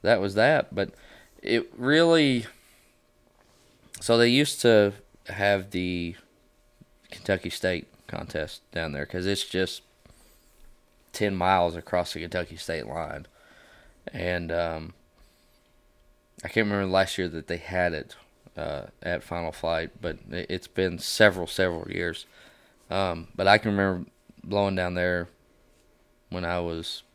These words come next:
uh, I don't know, early twenties. And, you know, before I kinda stopped,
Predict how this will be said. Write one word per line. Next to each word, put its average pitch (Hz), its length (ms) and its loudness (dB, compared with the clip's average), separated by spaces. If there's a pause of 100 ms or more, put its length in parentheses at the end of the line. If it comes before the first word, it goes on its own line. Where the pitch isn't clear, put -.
(180)
uh, - 420 -10 (680)
I - 80 -8
don't 78 160 -8
know, 78 240 -8
early 92 280 2
twenties. 90 640 -6 (960)
And, 82 500 -10 (260)
you 82 80 -10
know, 85 80 -6
before 85 380 0
I 82 40 -2
kinda 82 420 -6 (1300)
stopped, - 420 0